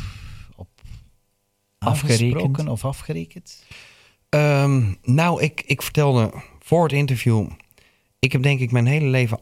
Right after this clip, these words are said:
Speaker 3: alles safe gedaan. Ik heb alles gedaan wat men van mij altijd verwachtte. En, eh, daar word je helemaal niet, eh, meer, eh, geliefd van of wat dan ook. En ik denk, joh, bekijk het maar. Ik ga nu doen wat ik wil. En soms kan het, eh,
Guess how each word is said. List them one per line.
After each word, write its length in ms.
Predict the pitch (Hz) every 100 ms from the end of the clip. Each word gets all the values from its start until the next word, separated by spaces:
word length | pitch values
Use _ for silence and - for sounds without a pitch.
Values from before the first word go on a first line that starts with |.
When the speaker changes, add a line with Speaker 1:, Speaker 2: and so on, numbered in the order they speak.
| _
Speaker 3:
alles 320 | 160 151 120
safe 280 | - 101 -
gedaan. 320 | 95 82 78
Ik 80 | 80
heb 120 | 113 - -
alles 300 | 151 131 -
gedaan 300 | 120 113 110
wat 140 | 98
men 300 | 107 101 98
van 140 | 110 113
mij 180 | 107
altijd 260 | 98 98 92
verwachtte. 480 | - 147 127 - 71 - _ _ _ _ _ _ _ _ _ _
En, 280 | - 117 113
eh, 360 | 104 107 104 98
daar 120 | 110
word 140 | 120 123
je 80 | 127
helemaal 240 | 127 101
niet, 260 | 98 92 -
eh, 120 | 90 82 80 -
meer, 400 | 90 107 107 98
eh, 200 | 92 87
geliefd 360 | - 95 117 -
van 180 | 120
of 100 | 110 107
wat 120 | 101
dan 100 | 95
ook. 160 | 95 - _ _ _ _ _ _ _ _
En 120 | 139
ik 100 | 143
denk, 200 | 123 117
joh, 320 | 123 123 - - _ _
bekijk 380 | 90 107 120 107
het 100 | 87
maar. 220 | 78 76
Ik 140 | - 113
ga 120 | -
nu 140 | 120 131
doen 160 | 120
wat 160 | 101 -
ik 160 | 151 -
wil. 340 | 123 156 185 - _ _ _ _ -
En 140 | 147
soms 260 | - 156 -
kan 160 | 135
het, 200 | 120 104
eh, 400 | 113 107 104 101